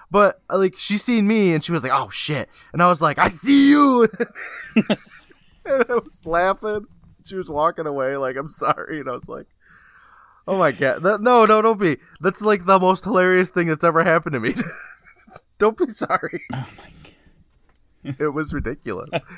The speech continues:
Speaker 1: And the best part is, is that there were so many boxes of cookies over there. She just had to walk over there and get the cookies. Like, there's no demand for cookies. <laughs>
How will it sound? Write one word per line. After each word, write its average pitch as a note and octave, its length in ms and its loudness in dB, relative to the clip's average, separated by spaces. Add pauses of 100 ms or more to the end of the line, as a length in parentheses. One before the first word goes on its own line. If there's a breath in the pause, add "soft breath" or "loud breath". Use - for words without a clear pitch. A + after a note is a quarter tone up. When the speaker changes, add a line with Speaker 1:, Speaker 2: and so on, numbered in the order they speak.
(400 loud breath)
Speaker 1:
And F3 160 2
the F3+ 60 2
best G#3 260 0
part F3 220 -2
is, D#3+ 340 -4 (320 soft breath)
is D#3 200 -4
that D#3 260 0 (120)
there D3+ 200 -2
were F3+ 100 0
so D3+ 340 0
many D#3 420 -4 (500)
boxes C#3 540 -4
of C3+ 100 -8
cookies G#2+ 640 -12 (500)
over C#3+ 280 -2
there. F2+ 360 -6
She - 200 -14
just E3+ 180 -8
had F3+ 160 2
to E3 60 -6
walk D#3+ 240 2
over D#3+ 180 -4
there C#3 120 -2
and C3+ 80 -6
get D3 100 -6
the D3 60 -10
cookies. F#2+ 380 -14
Like, G2+ 160 -10 (500 soft breath)
there's F3 160 -2
no G#3+ 160 2
demand C#3+ 400 -2
for C3+ 120 -6
cookies. F#3 640 -10
<laughs> - 60 -20